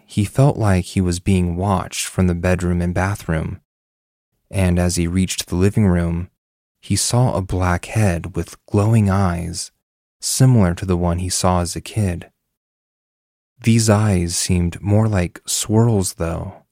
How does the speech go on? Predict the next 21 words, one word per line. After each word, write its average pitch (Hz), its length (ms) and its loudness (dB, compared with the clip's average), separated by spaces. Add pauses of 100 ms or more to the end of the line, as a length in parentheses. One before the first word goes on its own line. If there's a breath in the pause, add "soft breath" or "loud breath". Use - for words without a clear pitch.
(920)
It 104 100 6
was 98 160 0
staring 123 460 4
at 107 100 0
the 90 100 2
wall 87 540 2
where 92 140 2
my 92 160 2
neighbor 98 340 2
had 90 220 -2
her 90 100 -4
T 95 280 -4
V, 90 420 -2 (640)
hovering 107 420 4
around 90 320 2
the 87 160 0
area 90 420 2
where 87 160 -2
her 90 160 -4
chair 107 400 0
was. 85 520 -6